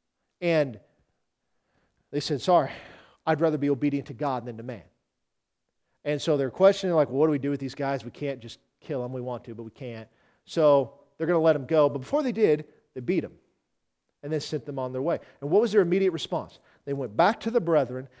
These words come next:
and gave thanks that they were found worthy to face persecution for the glory of Christ. We cry if somebody unfriends us on Facebook. But think about that. When it says beaten, it wasn't like, "Oh, they got a spanking." They were flogged.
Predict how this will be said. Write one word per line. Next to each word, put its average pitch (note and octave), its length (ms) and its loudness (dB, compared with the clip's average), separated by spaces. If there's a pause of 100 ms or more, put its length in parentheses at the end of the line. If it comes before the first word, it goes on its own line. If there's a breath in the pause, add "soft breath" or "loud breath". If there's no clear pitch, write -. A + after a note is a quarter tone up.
and D3 160 -8
gave D#3 280 2
thanks D#3 540 -2
that C#3 140 -6
they D3+ 120 0
were D3 100 0
found C#3+ 320 -6
worthy C#3 520 -2
to C3+ 140 -12
face C3 280 -6
persecution D#3 840 -12
for - 100 -20
the A2+ 100 -14
glory A#2+ 280 -8
of G#2+ 100 -8
Christ. - 460 -18 (1800)
We A#3 100 0
cry G3+ 220 2
if D#3 80 0
somebody E3 240 -4
unfriends D3+ 340 -6
us D3 100 -8
on C#3+ 120 -6
Facebook. - 400 -10 (1500)
But G3 100 -2
think A#3+ 200 0
about F#3 220 4
that. A2 140 -10 (140 soft breath)
When F#3+ 140 4
it B3 40 6
says A#3 220 8
beaten, G#3+ 400 2
it F3+ 80 -2
wasn't G3+ 260 4
like, F3 160 4
"Oh, F3 140 4
they E3 80 2
got C#3+ 160 2
a B2 60 -6
spanking." G3 480 -2
They F3 100 4
were G#3 80 0
flogged. G3 640 0